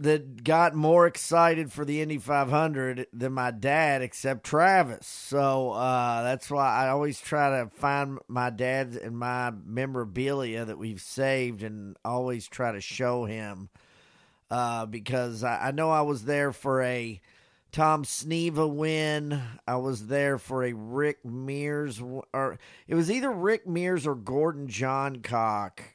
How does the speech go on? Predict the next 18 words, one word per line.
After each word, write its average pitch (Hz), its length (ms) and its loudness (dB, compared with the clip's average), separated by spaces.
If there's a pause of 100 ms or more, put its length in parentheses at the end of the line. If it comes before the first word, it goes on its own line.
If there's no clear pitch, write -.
(300)
uh, 110 420 -2 (100)
that 113 180 -8
won 127 400 -4
the 123 100 -6
race. 113 720 -6 (460)
And 127 140 -2
I 135 100 0
know 156 280 4
I 196 120 6
was 165 280 0
there 156 300 2
when 139 240 -4
Danny 143 320 -2
Sullivan 127 580 -2
did 123 180 -4
the 113 100 -8
three 120 340 -4
sixty. - 840 -10